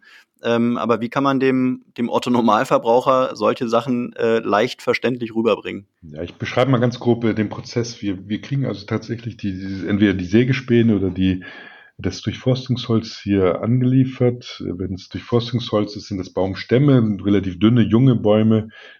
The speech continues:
Speaker 2: die dann, äh, erstmal von der Rinde entfernt, oder die Rinde gesäubert wird. Ähm, dann werden die zerhackt. Da hat man so drei, vier Zentimeter große Hackschnitzel. Die mischt man mit Wasser und erhitzt es unter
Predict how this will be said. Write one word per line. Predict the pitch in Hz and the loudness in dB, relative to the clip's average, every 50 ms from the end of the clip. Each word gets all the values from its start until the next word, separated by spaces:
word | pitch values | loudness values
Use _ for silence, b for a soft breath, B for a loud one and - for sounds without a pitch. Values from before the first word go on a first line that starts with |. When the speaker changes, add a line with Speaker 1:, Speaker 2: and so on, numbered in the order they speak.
| B - | B -6
Speaker 2:
die | 107 | -2
dann, | 95 98 95 95 98 95 95 95 | 0 0 2 2 0 0 -2 -2
äh, | 92 92 90 87 85 87 - _ - 127 | -2 -2 -2 -2 -4 -6 -12 _ -10 -8
erstmal | - 98 - - 107 - | -8 -8 -6 -10 -8 -4
von | - 98 | -2 -2
der | 95 92 101 | 0 2 2
Rinde | 113 131 139 135 | 4 4 4 4
entfernt, | 120 113 110 - - - 123 120 120 120 117 117 - - - | 4 2 0 -2 -4 -2 0 0 0 0 -2 -4 -10 -12 -10
oder | 98 90 82 | -10 -10 -10
die | 85 87 95 | -12 -16 -12
Rinde | - 107 117 120 117 107 101 | -6 -2 0 2 2 0 0
gesäubert | - 104 92 90 95 98 104 113 107 104 - | -2 -2 0 2 2 4 4 2 0 0 2
wird. | 104 101 104 101 - - _ _ B B B B B B B B B B B B B _ _ _ _ _ - | 2 2 2 2 -2 -10 _ _ B B B B B B B B B B B B B _ _ _ _ _ -12
Ähm, | - 85 87 87 90 90 90 90 90 - | -8 -8 -8 -6 -6 -8 -8 -8 -4 -2
dann | 90 90 98 95 | 0 2 2 2
werden | 95 95 92 90 | 2 2 0 0
die | 87 90 - | -4 -8 -12
zerhackt. | - - 101 87 - 123 131 131 - - - - - _ _ _ | -4 -2 -2 0 0 -2 -4 -4 -8 -16 -16 -18 -18 _ _ _
Da | - | -12
hat | 90 - - | -12 -10 -8
man | 98 90 | -8 -6
so | - 95 90 90 87 | -2 2 2 2 2
drei, | - - 87 90 104 | 2 2 4 4 4
vier | 98 - - 113 113 | 2 0 0 -2 0
Zentimeter | - - 98 98 98 92 98 92 | 0 0 0 0 0 2 0 -2
große | 90 - 95 95 95 - - 92 | -2 -2 -2 -2 -2 -2 -4 -4
Hackschnitzel. | 95 113 - - - - 123 117 117 117 - - 117 113 110 - - _ _ _ _ _ _ _ _ _ _ _ _ _ _ _ _ B B B B B B B B B B - | -4 -4 -4 -6 -2 0 0 0 0 0 0 2 2 2 2 0 -4 _ _ _ _ _ _ _ _ _ _ _ _ _ _ _ _ B B B B B B B B B B -6
Die | 110 98 | -2 0
mischt | 101 107 113 - - - - | 2 2 2 0 -2 -2 -2
man | 107 101 101 | 0 0 0
mit | 98 95 92 85 | 0 -2 0 2
Wasser | 95 113 113 - - 143 143 147 147 143 131 139 - _ _ b b b b b b b b _ | 2 2 2 0 0 2 2 2 0 -2 -4 -6 -10 _ _ b b b b b b b b _
und | - 123 110 113 | -6 -4 -2 0
erhitzt | 107 90 113 131 131 - - - | 2 2 2 0 0 -4 -2 0
es | 127 110 110 - - - | 0 0 0 -2 -6 -8
unter | - 101 92 101 98 101 101 101 | -8 -4 -2 -2 0 0 -2 -4